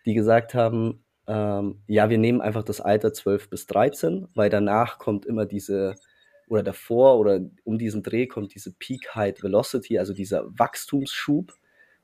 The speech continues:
Und danach sollte man erst spezialisieren. Dann hat aber, ähm, was ich sehr interessant fand, einer von der N B A, ein Researcher, gesagt, nee, wir schauen lieber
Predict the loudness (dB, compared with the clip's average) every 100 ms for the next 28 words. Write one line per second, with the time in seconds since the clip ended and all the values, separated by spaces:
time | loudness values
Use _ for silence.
0 | _ _ 4 4 2 -2 2 4 4 2
1 | 0 2 2 2 -4 -2 -4 -4 -8 -8
2 | -6 -4 0 0 -2 _ _ _ _ _
3 | _ _ _ 2 2 2 0 4 6 6
4 | 4 -4 -2 0 0 -2 -6 -4 -4 -4
5 | -2 -2 -2 -6 -4 -6 -4 -4 -4 -4
6 | -4 -6 -6 -6 -4 -6 -4 2 4 4
7 | 2 2 -2 -4 -6 -6 -10 -8 -10 -4
8 | -2 0 -4 0 2 2 0 0 -2